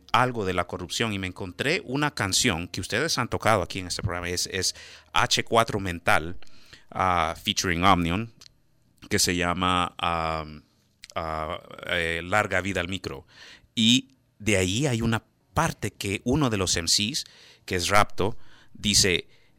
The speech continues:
"S-, si tú siembras corrupción,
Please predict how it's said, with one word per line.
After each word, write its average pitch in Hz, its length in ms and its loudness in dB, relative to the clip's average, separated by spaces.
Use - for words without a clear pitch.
"S-, - 680 0
si - 340 2
tú 113 160 -2
siembras 127 500 2
corrupción, 117 840 2